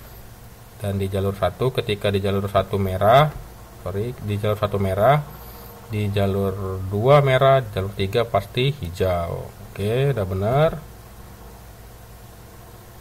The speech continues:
Oke, kuning, merah. Nah, ketika merah dia mereset kembali lagi ke awal tadi jalur satu, lampu hijau menyala dan begitulah seterusnya.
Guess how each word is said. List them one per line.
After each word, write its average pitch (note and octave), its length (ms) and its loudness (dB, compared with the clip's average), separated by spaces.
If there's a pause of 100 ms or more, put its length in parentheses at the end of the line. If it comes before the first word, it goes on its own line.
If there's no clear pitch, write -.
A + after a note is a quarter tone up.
(560)
Oke, B2+ 480 -2
kuning, C#3+ 440 0 (120)
merah. F#2 560 -2 (200)
Nah, F2+ 440 -4 (480)
ketika G2+ 320 0
merah G#2 320 6
dia C3 120 4
mereset A2+ 440 0 (400)
kembali G2+ 400 2
lagi G#2+ 360 0
ke D3 520 4 (320)
awal G2+ 320 4
tadi G#2+ 320 0
jalur G#2 240 0
satu, C#3+ 460 2 (1300)
lampu G2 320 -6
hijau G#2+ 240 0
menyala G2 580 0
dan G#2 240 0
begitulah G#2 540 0
seterusnya. A2 840 -2